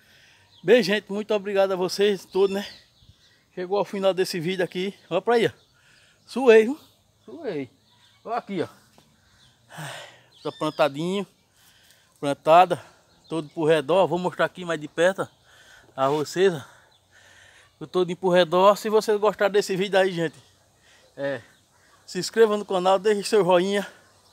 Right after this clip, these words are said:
É, ajude, dá esse, dá esse joinha aí, ó, pra pelo menos aliviar o meu suor aqui. <laughs> Então é isso aí. Se vocês gostaram desse vídeo, deixe seu joinha. Se inscreva no canal.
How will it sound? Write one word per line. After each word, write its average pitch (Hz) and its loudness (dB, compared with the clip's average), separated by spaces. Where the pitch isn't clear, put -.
É, 165 0
ajude, 185 -2
dá 208 4
esse, 202 -4
dá 226 -2
esse 226 -2
joinha 208 0
aí, 214 2
ó, 185 2
pra 190 -8
pelo 208 0
menos 208 -4
aliviar 202 6
o - -4
meu 202 2
suor 190 2
aqui. 160 -6
<laughs> 175 -10
Então 214 -8
é 202 -4
isso 202 -6
aí. 185 -4
Se 202 -14
vocês 208 -2
gostaram 196 0
desse 190 -4
vídeo, 175 -10
deixe 180 -2
seu 196 -4
joinha. 170 -2
Se - -8
inscreva 196 2
no 196 -8
canal. 165 0